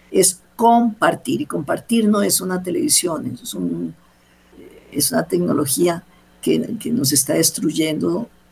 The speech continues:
si no la estamos, eh, haciendo bien. Entonces tenemos que, em, empezar a hacer que los niños, em, por ejemplo, conseguir manualidades o hacer manualidades, recortes,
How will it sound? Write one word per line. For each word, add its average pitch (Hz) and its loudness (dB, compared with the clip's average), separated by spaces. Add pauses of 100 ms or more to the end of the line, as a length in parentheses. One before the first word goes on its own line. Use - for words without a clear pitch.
(160)
si 151 -2
no 151 2
la 143 4
estamos, 170 0
eh, 147 -2 (800)
haciendo 160 2
bien. 190 4
Entonces 156 0
tenemos 175 -2
que, 156 -2 (600)
em, 160 2 (640)
empezar 175 2
a 190 2
hacer 190 0
que 185 -2
los 180 0
niños, 180 0 (560)
em, 151 2
por - -8
ejemplo, 147 -2
conseguir 135 -2
manualidades 156 0
o 160 2
hacer 143 0
manualidades, - 0 (480)
recortes, 170 2